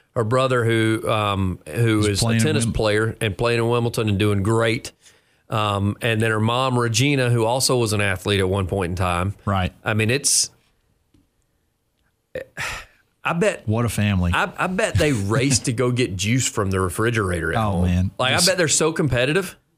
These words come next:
Speaker 2: It's unbe-, it's gotta be.
Speaker 1: The three of 'em?
Speaker 2: Gotta be.
Speaker 1: And, and, or not the three of 'em, the five of 'em. Mom and
Speaker 2: Right.
Speaker 1: dad, too, probably.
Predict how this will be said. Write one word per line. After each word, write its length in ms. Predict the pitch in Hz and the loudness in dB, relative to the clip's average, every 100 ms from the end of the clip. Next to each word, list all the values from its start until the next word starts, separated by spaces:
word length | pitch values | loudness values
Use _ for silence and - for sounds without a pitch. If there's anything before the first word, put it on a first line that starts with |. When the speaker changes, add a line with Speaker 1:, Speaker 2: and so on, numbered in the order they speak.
| _ | _
Speaker 2:
It's 160 | 101 101 | -2 0
unbe-, 260 | 101 98 | 2 0
it's 140 | 104 - | 0 -2
gotta 260 | 104 101 | 0 0
be. 220 | 95 95 92 | 2 2 2
Speaker 1:
The 80 | |
three 300 | 107 156 180 | 2 0 2
of 140 | 190 202 | 2 0
'em? 160 | 214 - - | -2 -4 -2
Speaker 2:
Gotta 320 | 107 95 98 | 0 0 0
be. 280 | 82 62 - _ - | -2 -4 -8 _ -4
Speaker 1:
And, 180 | 151 135 | -2 0
and, 240 | 139 120 | -2 0
or 200 | 143 127 | 0 0
not 200 | 143 226 | 0 -2
the 80 | 127 | -2
three 260 | 139 190 | 0 0
of 100 | 170 | 2
'em, 100 | 127 | 0
the 100 | 120 | 0
five 320 | 110 147 170 190 | 0 0 2 2
of 160 | 202 | 2
'em. 180 | 214 202 | 2 0
Mom 240 | 143 165 | 0 0
and 60 | - | 0
Speaker 2:
Right. 40 | - | 2
Speaker 1:
dad, 260 | 170 175 | 2 2
too, 220 | 151 160 | 2 0
probably. 720 | 190 160 151 151 143 135 127 | 2 0 2 0 2 2 0